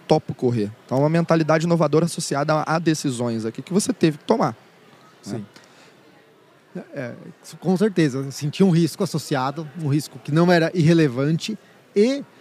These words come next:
Speaker 2: eu acho que tem mais um fator aí que é importante as, as pessoas refletirem sobre isso, que é também tá disposto a assumir esse risco, sabendo que você,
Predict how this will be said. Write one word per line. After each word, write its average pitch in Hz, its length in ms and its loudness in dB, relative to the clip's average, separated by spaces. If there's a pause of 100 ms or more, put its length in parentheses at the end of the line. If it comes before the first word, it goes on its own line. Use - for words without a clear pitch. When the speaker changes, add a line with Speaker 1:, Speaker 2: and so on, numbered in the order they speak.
(260)
Speaker 2:
eu 190 80 -2
acho 196 120 0
que - 80 -4
tem 202 40 4
mais 233 200 2
um 220 100 2
fator 156 300 0
aí 143 180 4
que 147 380 -2
é 135 60 -2
importante 143 680 0
as, 117 100 -12 (400)
as 117 100 -8
pessoas 139 520 -4
refletirem 151 560 -2
sobre 127 280 -4
isso, 175 300 0 (400)
que 196 120 2
é 196 60 2
também 196 520 0 (140)
tá 202 100 0
disposto 190 880 0 (240)
a 131 100 -6
assumir 156 320 -4
esse - 160 -10
risco, 185 280 -2
sabendo 220 380 0
que 247 100 -10
você, 254 420 0